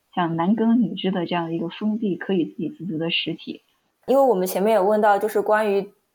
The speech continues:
Speaker 2: 怎么解决或者怎么缓解这个问题嘛。因为其实在国外，其实好像没有一个农村对立的词汇叫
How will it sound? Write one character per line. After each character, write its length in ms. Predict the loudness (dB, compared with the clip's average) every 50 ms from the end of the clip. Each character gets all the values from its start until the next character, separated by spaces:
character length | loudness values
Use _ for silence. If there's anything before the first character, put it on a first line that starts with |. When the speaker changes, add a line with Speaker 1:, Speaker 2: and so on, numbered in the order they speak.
| _ -10
Speaker 2:
怎 160 | -6 -4 -4
么 120 | -2 -2
解 240 | -2 -2 -2 -2 -2
决 140 | 0 -2 -2
或 180 | 0 2 2 2
者 80 | 2
怎 160 | 0 -2 -4
么 120 | -4 -4 -4
缓 280 | 0 -2 -2 -2 -2
解 200 | 0 0 0 0 0
这 80 | 0
个 100 | 0 0
问 240 | 0 0 0 -2 -4
题 160 | -6 -8 -8
嘛。 240 | -8 -6 -6 -8 -8 -6
因 100 | -2 0
为 160 | 0 2 0 0
其 220 | 0 2 0 0
实 340 | 0 0 0 0 0 0 0 -4 -12 -18 -20 -20 -20 _
在 140 | -2 0 0
国 180 | 0 2 2 4
外， 160 | 6 4 4
其 160 | 2 0 -4
实 260 | -2 2 4 4 4 4
好 140 | 2 0 0
像 60 | 2
没 120 | 2 2 2
有 100 | 4 4
一 80 | 4
个 80 | 2 2
农 240 | -2 -2 -4 -6 -6
村 180 | -4 -4 -2
对 140 | 2 2 2
立 140 | 2 2 0
的 80 | 0
词 180 | -2 -4 -8 -4
汇 140 | -2 -2 2
叫 360 | 4 4 4 4 2 -2 -4